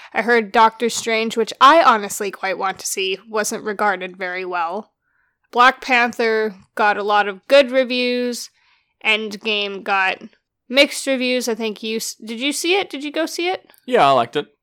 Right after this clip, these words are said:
Speaker 1: You said, yeah, okay, you said you liked it. Um, don't know much about the Hulk. I would like to see the Avengers movies just because I do think I'm missing a pop culture phenomenon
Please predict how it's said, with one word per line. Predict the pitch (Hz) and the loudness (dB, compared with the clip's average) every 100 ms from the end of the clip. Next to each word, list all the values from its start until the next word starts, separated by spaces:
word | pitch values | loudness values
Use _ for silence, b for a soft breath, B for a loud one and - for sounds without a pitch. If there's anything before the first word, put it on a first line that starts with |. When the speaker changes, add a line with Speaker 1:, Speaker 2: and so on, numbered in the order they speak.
| _ | _
Speaker 1:
You | - 262 | -8 -6
said, | 233 247 226 | 0 0 2
yeah, | 220 185 208 | 0 0 -4
okay, | 214 | -6
you | 196 220 | -6 -2
said | 254 240 | -2 -2
you | 240 | 0
liked | 208 208 208 | 0 0 -4
it. | 220 208 - b b b b b - | -4 -4 -8 b b b b b 4
Um, | 240 233 233 233 196 - | 6 4 2 -6 -8 2
don't | 262 277 277 | 4 4 4
know | 269 | 2
much | 262 254 | 2 0
about | 240 240 - | 0 0 0
the | 226 | 0
Hulk. | 233 226 - - | 2 0 -2 0
I | 226 | 2
would | 220 226 | 2 2
like | 226 240 | 2 2
to | 269 | -4
see | 277 262 | -2 -2
the | 254 240 | 2 4
Avengers | 233 233 233 240 233 | 4 2 0 -2 0
movies | 226 220 233 214 | 0 0 -2 -6
just | 220 - | -8 -8
because | 226 214 | -8 -4
I | 208 | -6
do | 202 220 | -2 -2
think | 226 226 214 | -2 -4 -2
I'm | 208 208 | -4 -4
missing | 208 226 208 | -4 -4 -4
a | 202 | -6
pop | - 208 190 - | -2 -2 -2 -4
culture | 208 202 - | -6 -4 -10
phenomenon | - 233 214 226 233 226 233 233 | -8 0 2 2 2 2 2 -2